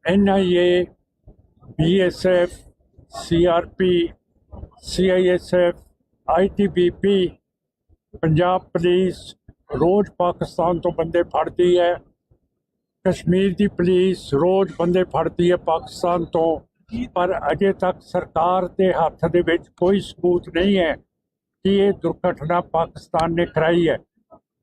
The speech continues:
ਤੇ ਸਾਨੂੰ ਮੱਲੋ ਮੱਲੀ ਸਿੱਖਾਂ ਨੂੰ ਇਹਨਾਂ ਦੋਨਾਂ ਕੌਮਾਂ ਦੀ ਲੜਾਈ ਦੇ ਵਿੱਚ ਮਸਲਿਆ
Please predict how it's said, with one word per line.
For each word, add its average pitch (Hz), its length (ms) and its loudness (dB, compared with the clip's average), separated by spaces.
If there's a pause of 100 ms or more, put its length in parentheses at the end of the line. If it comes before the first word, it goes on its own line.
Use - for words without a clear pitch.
(460)
ਤੇ 190 220 4
ਸਾਨੂੰ 190 760 -2 (400)
ਮੱਲੋ 185 440 2
ਮੱਲੀ 185 320 0
ਸਿੱਖਾਂ 196 460 -4
ਨੂੰ 175 240 0 (680)
ਇਹਨਾਂ 202 360 2
ਦੋਨਾਂ 180 440 0
ਕੌਮਾਂ 185 400 -2
ਦੀ 175 160 0
ਲੜਾਈ 170 380 2
ਦੇ 175 180 0
ਵਿੱਚ - 300 -2 (460)
ਮਸਲਿਆ 180 560 0